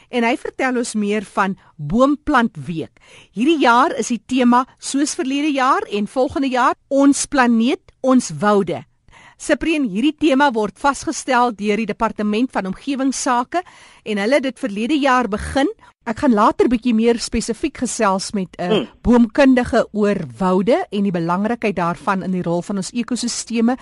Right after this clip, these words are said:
Speaker 1: en ook die rol in die voortbestaan van die mens. Maar vertel
Speaker 2: Ja.
Speaker 1: ons meer oor, dit is nou die tema, Cyprian,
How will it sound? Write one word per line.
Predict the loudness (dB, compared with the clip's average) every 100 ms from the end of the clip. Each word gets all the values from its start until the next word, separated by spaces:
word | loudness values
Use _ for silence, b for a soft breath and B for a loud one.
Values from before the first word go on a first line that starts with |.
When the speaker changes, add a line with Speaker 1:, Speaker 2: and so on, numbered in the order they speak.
| B B
Speaker 1:
en | -2
ook | 0 0 2
die | 2
rol | 4 2 2
in | 0
die | -2
voortbestaan | -2 -4 -4 -6 -2 0 0
van | -2
die | -2
mens. | 0 0 -2 -4 B B
Maar | -4
vertel | -4 0 2
Speaker 2:
Ja. | 2
Speaker 1:
ons | 2
meer | 0 2 2
oor, | 0 -2
dit | -2 -4
is | -4
nou | -4
die | -4 -4 -4
tema, | -2 -2
Cyprian, | -2 -4 -6 -4 -4